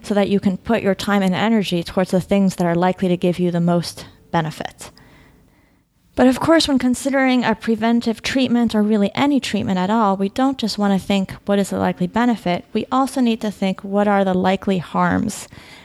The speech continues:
and what are the burdens of doing this treatment?" So let's now talk about what were the harms and adverse events in sprint. So quite a lot of people in the trial experienced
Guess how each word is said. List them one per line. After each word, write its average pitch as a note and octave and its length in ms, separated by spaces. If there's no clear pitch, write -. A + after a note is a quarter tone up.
and F#3 280
what F#3 280
are F#3 100
the F3 140
burdens E3+ 640
of E3 120
doing F3 260
this E3+ 180
treatment?" - 480
So G3+ 340
let's D4 180
now E4 140
talk A3+ 340
about G3 300
what G3 120
were G#3 120
the F3+ 100
harms G3 480
and F3+ 180
adverse F#3 440
events F3+ 400
in F3 220
sprint. - 640
So B3 140
quite D4+ 260
a E4+ 60
lot D#4+ 160
of D4 120
people - 380
in A#3 140
the A#3 80
trial G#3 320
experienced G3 880